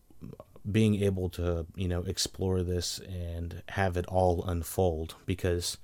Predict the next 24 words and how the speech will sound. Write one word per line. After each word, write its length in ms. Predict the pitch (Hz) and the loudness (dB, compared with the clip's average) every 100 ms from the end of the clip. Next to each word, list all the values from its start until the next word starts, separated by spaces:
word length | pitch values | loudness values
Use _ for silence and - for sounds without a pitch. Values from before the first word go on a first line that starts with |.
| - - - - - | -18 -20 -20 -10 -2
the 100 | 92 | 4
way 320 | 107 127 110 | 6 6 4
it 80 | - | 2
unfolds 640 | 98 92 - 110 98 90 | 0 0 2 2 2 0
is 160 | 90 82 | -4 -6
almost 520 | 101 101 98 87 - - | -2 0 0 -2 -6 -4
every 480 | 104 101 98 98 92 | -2 0 0 0 0
layer 540 | 90 92 92 90 87 - | 0 2 2 0 -2 -6
is, 420 | 90 87 - - - - | -8 -6 -8 -10 -14 4
every 480 | 123 120 117 104 104 | 4 6 6 4 -2
season 680 | - - 107 107 95 87 85 | -4 2 4 4 2 0 0
provides 540 | 95 87 87 87 85 | -2 -2 -2 -2 0
a 60 | 87 | 0
new 320 | 92 87 82 - | 2 0 -4 -10
layer, 580 | - 85 87 107 82 87 - - - - - - | -6 0 2 0 -2 -10 -14 -20 -20 -20 -6 2
and 160 | 92 | 4
this 200 | 90 - | 2 0
layer 300 | 92 95 90 | 2 4 4
provides 760 | 87 - 85 87 87 85 85 87 | 0 -2 -2 0 0 -2 -4 -2
new 180 | 87 85 - - - - - | -2 -4 -10 -16 -16 -14 -12
context, 800 | - 92 95 92 82 80 - - | -4 -2 0 -2 -6 -10 -12 -10
and, 140 | 85 82 - - - - - 92 | -10 -10 -14 -20 -20 -20 -8 -4
and 460 | 85 82 82 85 - - | -2 -2 -4 -8 -12 -12
it's 400 | 92 90 - - | -8 -4 -4 -4